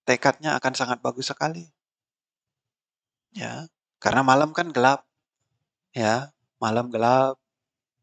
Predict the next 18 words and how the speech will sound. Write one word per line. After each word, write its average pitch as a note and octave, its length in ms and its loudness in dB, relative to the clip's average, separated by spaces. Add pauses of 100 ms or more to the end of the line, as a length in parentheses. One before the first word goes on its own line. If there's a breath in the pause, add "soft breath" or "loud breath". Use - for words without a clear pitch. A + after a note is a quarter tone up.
(520)
Kemudian A#2 320 -8
untuk A#2 240 -2
menerangi A#2 480 0
Sang A#2 160 -4
Buddha, B2 320 -2
altar A#2 400 -4
Sang A#2 160 -14
Buddha, A#2 320 -6 (760)
tekadnya C3+ 460 -4
luar G#2+ 260 -6
biasa. - 320 -14 (2750)
Nah, G#3 240 -4 (640)
ini C3 240 4
bisa D3+ 240 2
dijadikan C3+ 480 -4
sebagai B2 400 0
rujukan B2 400 -2
untuk, B2+ 400 -6